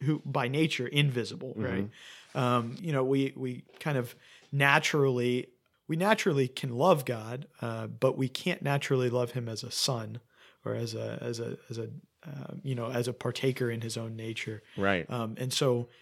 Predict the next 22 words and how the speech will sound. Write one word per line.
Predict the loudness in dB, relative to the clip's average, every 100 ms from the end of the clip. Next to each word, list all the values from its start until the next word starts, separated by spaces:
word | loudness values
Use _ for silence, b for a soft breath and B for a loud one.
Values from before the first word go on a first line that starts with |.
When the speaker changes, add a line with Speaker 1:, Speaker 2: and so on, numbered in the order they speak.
| b 0
Speaker 1:
and | 2 2
even | 0 2 2 0
more | 2 4 6 4
after | 2 0 -2 -2 -2 -4 -8
the | -12
fall, | -4 0 2 2 -2
because | -4 -8 -8 -8 -10
we've, | -6
Speaker 2:
Yeah. | -6 -8 _
Speaker 1:
you | -10
know, | -10 -10
we're, | -10 -10 -12 -14 B B B
we're, | -6 -4 -4 -8 -12
we've | -20 -12 -8
gone | -6
astray. | -4 -4 -2 -2 -2 -6 b b b _
Um, | -12 -10 -12 -14 -16 -20 _ _ _ _ _ _ _ _
we're | -10
caught | -8 -2 0
up | 0 -2 -6
in | -10 -8
something | -6 -6 -8 -8 -10